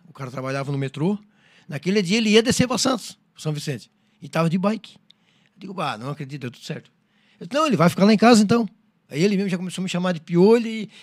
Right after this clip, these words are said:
ele me esperou lá num, num, num viaduto gigante lá que vai pra, pra Santos, né? Como é que se diz? É...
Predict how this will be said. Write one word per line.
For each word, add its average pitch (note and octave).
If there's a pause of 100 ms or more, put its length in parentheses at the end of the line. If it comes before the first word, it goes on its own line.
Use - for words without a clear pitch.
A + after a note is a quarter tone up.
ele E3
me F3+
esperou F3+
lá F3
num, G#3
num, E3 (480)
num D#3
viaduto E3
gigante D#3
lá D#3
que D#3+
vai D3+
pra, C#3
pra C3
Santos, F#3
né? C#3
Como B2
é A#2
que -
se A2+
diz? C3+
É... G#2+